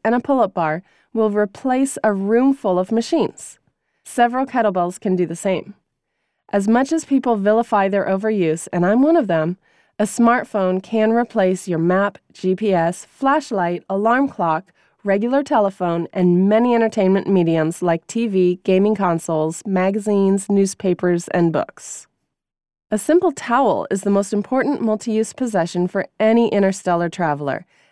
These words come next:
and as we progress into the coming space age,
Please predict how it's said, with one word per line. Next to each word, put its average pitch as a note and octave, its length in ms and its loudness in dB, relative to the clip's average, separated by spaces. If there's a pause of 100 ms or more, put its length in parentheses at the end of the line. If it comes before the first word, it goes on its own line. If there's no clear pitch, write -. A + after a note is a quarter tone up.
and G3 80 -2
as C4+ 200 2
we C#4 120 0
progress A#3+ 460 -2
into G#3 180 0
the F#3 80 -4
coming A#3 460 0
space F#3+ 420 -4
age, D#3 440 -6